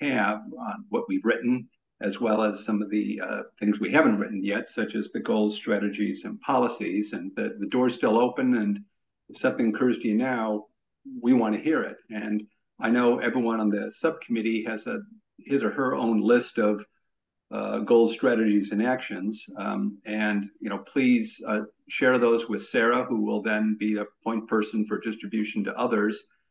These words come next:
And, uh, Commissioner Herring, you mentioned some emails you've received. I would encourage you to share those with Sarah so that, uh, she can benefit from that. And again, she's the point person to be sure that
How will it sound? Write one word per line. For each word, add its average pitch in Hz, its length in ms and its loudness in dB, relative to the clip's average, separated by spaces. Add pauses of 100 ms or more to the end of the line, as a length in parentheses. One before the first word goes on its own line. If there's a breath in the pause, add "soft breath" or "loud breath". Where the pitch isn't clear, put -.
(280)
And, 107 420 4
uh, 107 440 0
Commissioner - 320 -4
Herring, 135 360 2
you 110 80 4
mentioned 110 420 0
some 107 380 -4
emails 113 380 -2
you've 143 180 0
received. 110 520 -2 (400)
I 107 60 -4
would 104 120 4
encourage 117 380 2
you 117 80 0
to 104 100 0
share 123 340 2
those 107 420 -2
with 104 180 -8 (100)
Sarah 107 500 0
so 110 260 -6
that, 107 280 -4
uh, 107 140 -4
she 120 200 -4
can 107 140 0
benefit 104 460 -4
from 104 160 -4
that. 107 300 -2
And 95 160 -10 (420)
again, 107 180 4
she's 107 240 -2
the 107 80 -4
point 117 340 -4
person 104 380 -4
to 104 60 -2
be 101 100 -4
sure 113 300 -4
that 104 160 -2